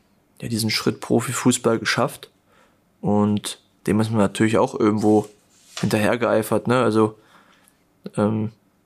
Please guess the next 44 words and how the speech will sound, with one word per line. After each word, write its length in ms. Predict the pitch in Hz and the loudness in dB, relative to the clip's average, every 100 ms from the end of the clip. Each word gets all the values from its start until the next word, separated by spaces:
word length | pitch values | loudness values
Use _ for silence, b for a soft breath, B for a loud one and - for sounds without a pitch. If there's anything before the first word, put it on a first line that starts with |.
| _ - | _ -8
auch 140 | 104 | 0
wenn 120 | 107 | 2
er 80 | 110 | 4
jetzt 160 | 110 - | 4 2
vielleicht 200 | 110 110 | 0 2
nicht 140 | 120 | -2
Profi 260 | - 123 123 | 0 2 4
ge-, 200 | 120 - - _ 190 - _ | 2 0 -8 _ -18 -18 _
gewesen 480 | 113 117 123 120 117 | 0 4 4 2 2
wäre, 420 | 120 123 120 120 B B _ _ | 2 4 0 -2 B B _ _
wär's 160 | 107 107 | 0 0
natürlich 220 | 101 107 | 0 0
trotzdem 320 | 127 131 127 | -2 0 0
ein 120 | 107 | 0
Traum 240 | - 113 117 | 0 0 2
gewesen, 320 | 113 113 110 | 4 4 4
weil, 240 | 110 110 b b b b _ _ | 2 0 b b b b _ _
ähm, 420 | 113 107 104 104 113 | -2 0 0 0 0
du 120 | 92 | 0
opferst 300 | - 117 - | 0 -2 0
ja 80 | 113 | 0
deine 200 | 110 110 | 2 2
Jugend 260 | 113 127 | 4 2
ein 20 | |
Stück 300 | 123 127 123 | 2 0 0
weit, 280 | 120 120 - b b b b _ - | 0 0 -4 b b b b _ -4
ähm, 460 | 110 107 110 110 117 _ _ _ _ _ - | -2 0 0 -2 -6 _ _ _ _ _ 0
um 160 | 113 | 2
eben 280 | - 117 110 | 4 2 2
das 220 | 107 95 | 0 0
zu 100 | - | 0
schaffen, 380 | 113 120 117 123 | 0 0 0 0
was 360 | 110 110 - - | 0 0 0 0
auch, 260 | - 113 - _ _ - | -2 -2 -10 _ _ -10
muss 380 | - 117 120 120 | -4 0 0 4
man 80 | 131 | 4
ja 80 | 113 | 4
auch 120 | 120 | 2
leider 220 | 120 117 | 0 2
sagen, 300 | 117 120 117 | 2 0 2
nicht 180 | 120 - | 0 0
viele 260 | - 127 117 | 2 4 4
schaffen 360 | 123 123 127 | 0 -2 -4
können. 460 | - 123 143 196 | 0 2 4 0